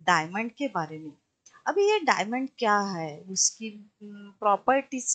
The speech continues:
क्या है, उसका structure कैसा होता है, उसका uses क्या है, ओके, तो इसके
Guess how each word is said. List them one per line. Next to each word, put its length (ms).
क्या 220
है, 280
उसका 340
structure 540
कैसा 300
होता 400
है, 240
उसका 260
uses 680
क्या 220
है, 300
ओके, 220
तो 120
इसके 580